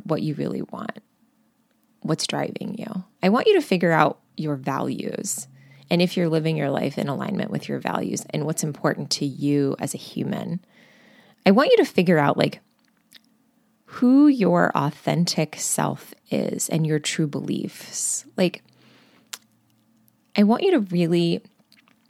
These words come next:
dig in and take a look at your life and decide, are you living in alignment with you,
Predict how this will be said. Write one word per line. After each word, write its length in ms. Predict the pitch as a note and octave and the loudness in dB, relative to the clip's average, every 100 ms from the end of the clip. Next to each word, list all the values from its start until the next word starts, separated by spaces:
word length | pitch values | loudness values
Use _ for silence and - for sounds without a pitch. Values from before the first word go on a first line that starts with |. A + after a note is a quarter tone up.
| _ - | _ 0
dig 280 | - E3+ - | 2 2 0
in 280 | E3 D#3 D3+ | 0 0 0
and 120 | D#3 | -2
take 200 | - - | -2 -2
a 40 | |
look 200 | E3 D#3 | 0 0
at 120 | - - | -2 -2
your 140 | - | -4
life 600 | - - - - - - - _ _ _ _ | -2 -2 -2 -6 -10 -20 -20 _ _ _ _
and 140 | F3 F3 | 2 4
decide, 720 | F3+ - F#3+ F3+ F#3+ F#3+ F#3 E3+ | 2 2 2 4 4 4 2 0
are 100 | F3 | 0
you 240 | G3+ A3 | 4 4
living 400 | F#3 G#3+ A#3 G3 | 4 4 4 2
in 160 | F3+ E3+ | 2 0
alignment 720 | D#3+ D#3 D#3+ E3 D3 - - _ _ _ _ _ - | -2 -2 0 0 0 -4 -8 _ _ _ _ _ -2
with 200 | F3+ - | -2 -2
you, 540 | F3 G3 G3+ - - | 0 2 2 0 -8